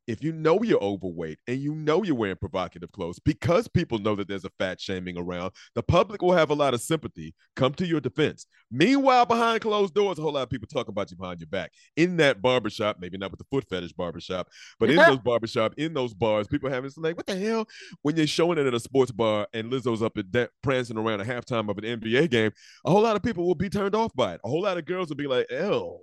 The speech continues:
Speaker 1: ew, ah." So Aries may be trying to speak to that. Azaria Banks may be trying to speak to that, even if they have their own agendas. When general public watches that at the s-, at,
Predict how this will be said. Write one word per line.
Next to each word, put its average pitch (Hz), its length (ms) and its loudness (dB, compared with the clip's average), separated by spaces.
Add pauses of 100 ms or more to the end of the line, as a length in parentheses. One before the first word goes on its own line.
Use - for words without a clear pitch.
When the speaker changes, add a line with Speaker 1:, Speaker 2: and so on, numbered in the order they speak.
(120)
Speaker 1:
ew, 113 280 -10 (140)
ah." 101 220 -8 (720)
So 127 480 4 (800)
Aries 170 460 2
may 139 280 2
be 175 220 -8
trying 147 440 -2
to 123 140 -4
speak - 400 -4
to 107 140 -4
that. 95 340 0 (960)
Azaria 117 640 4
Banks 143 340 -2
may 123 180 0
be 151 160 -8
trying 123 320 -6
to 113 80 -12
speak 127 300 -6
to 101 120 -6
that, 101 260 0 (340)
even 196 320 4
if 180 140 4
they 151 160 2
have 147 200 0
their 127 140 0
own 123 160 -2
agendas. 110 560 -6 (340)
When 101 200 -4
general 147 360 2
public 156 420 2 (160)
watches 127 520 -2
that 135 200 2
at 131 120 -4
the 123 60 -14
s-, - 200 -16
at, 117 140 -2